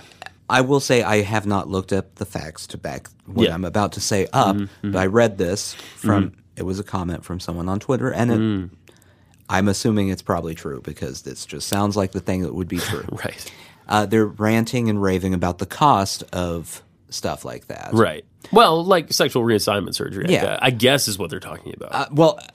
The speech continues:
Speaker 1: and hormones
Speaker 2: And
Speaker 1: and
Speaker 2: hormones. But
Speaker 1: things like
Speaker 2: hormones,
Speaker 1: that.
Speaker 2: I don't think, are terribly expensive. I don't
Speaker 1: Well,
Speaker 2: think.
Speaker 1: th-,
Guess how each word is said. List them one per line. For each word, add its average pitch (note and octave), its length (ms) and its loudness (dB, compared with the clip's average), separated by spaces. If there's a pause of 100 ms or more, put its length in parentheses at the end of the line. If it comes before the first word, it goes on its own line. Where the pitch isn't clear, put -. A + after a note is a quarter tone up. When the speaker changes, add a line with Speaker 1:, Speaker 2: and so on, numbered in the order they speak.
Speaker 1:
and B2+ 300 2
hormones E2+ 720 -2
Speaker 2:
And C#3+ 60 8
Speaker 1:
and C#3 80 6
Speaker 2:
hormones. G#2 360 0
But A3 140 4
Speaker 1:
things F3 100 2
like C#4 120 8
Speaker 2:
hormones, D4 180 6
Speaker 1:
that. G#3+ 100 -2
Speaker 2:
I A#3+ 60 4
don't A#3+ 180 0
think, C#4+ 160 -4
are D4+ 80 -4
terribly D4 400 -6
expensive. C4+ 480 -8
I D2+ 80 -10
don't A#2 220 -6
Speaker 1:
Well, C#3+ 220 4
Speaker 2:
think. D3+ 340 -10 (260)
Speaker 1:
th-, - 100 -12